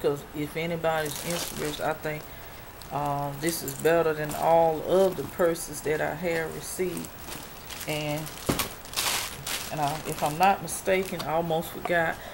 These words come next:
um, this company, um, I got from Uhu, and what, what it is is a L E D light badminton. Um, and like I said, it's fun.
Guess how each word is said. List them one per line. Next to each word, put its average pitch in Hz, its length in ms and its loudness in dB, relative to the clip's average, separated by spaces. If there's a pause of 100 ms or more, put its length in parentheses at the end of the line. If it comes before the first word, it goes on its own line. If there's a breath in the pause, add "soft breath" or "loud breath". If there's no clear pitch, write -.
(240 loud breath)
um, 147 340 2
this 190 260 8
company, 175 760 0
um, 151 460 0
I 147 120 2
got 156 300 6
from 147 300 -2 (140)
Uhu, 175 580 2 (380 loud breath)
and 143 120 -2
what, 165 180 6 (200)
what 160 180 6
it 160 140 0
is 170 320 4
is 151 180 -4
a 135 200 0
L 170 240 8
E 170 200 0
D 170 280 -2 (500)
light 160 400 6 (200)
badminton. 160 760 6 (560 loud breath)
Um, 143 520 0 (680 loud breath)
and 143 160 2
like 156 200 4
I 147 40 -2
said, 156 260 6
it's 165 160 2
fun. 165 600 2